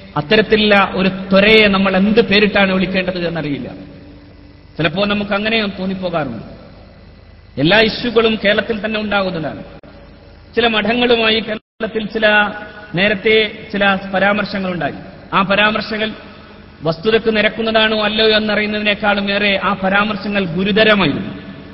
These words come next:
ഇതിനേക്കാൾ ഗുരുതരമായിരുന്നു. വസ്തുതകൾ പരിശോധിക്കേണ്ടത് അതിന്റെ അന്വേഷണ ഏജൻസികളാണ്. അതന്വേഷിക്കേണ്ടത് ഞങ്ങളെപ്പോലെയുള്ള മുസ്ലിം സംഘടനകളല്ല എന്നതുകൊണ്ട് തന്നെയാണ് ഞാൻ അങ്ങോട്ട് കടക്കാത്തത്. പക്ഷേ ഗുരുതരമായിരുന്നു,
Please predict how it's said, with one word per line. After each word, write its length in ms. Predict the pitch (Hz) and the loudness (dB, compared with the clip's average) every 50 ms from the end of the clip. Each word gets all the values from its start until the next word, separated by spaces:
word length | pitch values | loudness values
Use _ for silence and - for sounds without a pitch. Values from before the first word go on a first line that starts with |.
| - - - | -18 -12 -6
ഇതിനേക്കാൾ 480 | 139 170 185 208 196 - 208 196 190 185 | -4 -2 0 0 0 0 0 -2 -2 -2
ഗുരുതരമായിരുന്നു. 680 | 175 175 175 180 180 175 165 156 147 127 107 - - - - - - - - - - - - - - - - - - - - - - - - - | -4 -6 -4 -4 -2 -2 -2 -4 -6 -10 -10 -12 -16 -18 -18 -20 -20 -20 -20 -20 -20 -20 -20 -20 -20 -20 -20 -20 -20 -20 -20 -20 -20 -20 -8 -2
വസ്തുതകൾ 440 | - 156 147 - 202 202 214 208 214 | -2 -2 0 0 2 2 4 4 2
പരിശോധിക്കേണ്ടത് 760 | - 202 208 196 - 220 214 202 208 - 214 202 196 202 196 | 0 0 -2 -2 -2 -2 0 0 0 -2 -2 -2 -2 0 2
അതിന്റെ 300 | 196 196 196 202 196 196 | 2 2 2 0 0 0
അന്വേഷണ 400 | 190 190 190 196 202 190 - - | 2 2 2 0 0 -2 -2 -2
ഏജൻസികളാണ്. 720 | 190 185 185 190 190 185 - 180 165 156 139 110 98 - - - - - - - - - - - - - - - - - - - - - - - | -2 0 0 -2 -2 -2 -4 -4 -4 -4 -4 -4 -6 -10 -14 -16 -18 -18 -20 -20 -20 -20 -20 -20 -20 -20 -20 -20 -20 -20 -20 -20 -20 -20 -2 0
അതന്വേഷിക്കേണ്ടത് 960 | 156 190 190 202 208 220 202 - 208 190 214 208 208 202 214 202 202 190 180 - - - - - - - - - - - - - - - 131 | 2 4 4 4 4 2 0 0 -2 0 0 0 2 2 0 0 0 -2 -2 -6 -10 -14 -16 -16 -18 -20 -20 -20 -20 -20 -20 -20 -12 -4 -2
ഞങ്ങളെപ്പോലെയുള്ള 640 | 156 180 190 214 226 220 - 220 214 214 214 214 202 | 0 0 2 2 2 2 2 0 0 0 2 2 0
മുസ്ലിം 420 | 196 190 185 - 214 220 220 202 | -2 -2 -4 -4 -2 -2 -2 -2
സംഘടനകളല്ല 600 | 220 214 214 208 214 208 208 208 202 202 208 214 | -2 -2 -2 -2 -2 -2 0 0 0 0 0 2
എന്നതുകൊണ്ട് 520 | 214 214 208 208 202 202 202 202 196 190 196 | 2 2 2 0 0 -2 -2 -2 -2 -2 0
തന്നെയാണ് 320 | 202 202 202 196 196 196 | 0 0 0 0 0 0
ഞാൻ 200 | 196 190 190 190 | 0 0 0 0
അങ്ങോട്ട് 300 | 180 190 202 214 196 190 | 0 0 -2 -2 -2 0
കടക്കാത്തത്. 640 | 180 185 185 180 - 170 147 - - - - - - - | -2 -2 -2 0 -2 -2 -2 -2 -6 -10 -12 -12 -6 -4
പക്ഷേ 200 | 190 190 - 214 | -4 0 0 -2
ഗുരുതരമായിരുന്നു, 800 | 185 170 185 220 247 240 240 226 202 170 139 123 98 - - | -2 -2 -6 -6 -4 -4 -2 -2 -2 -2 -4 -4 -6 -10 -14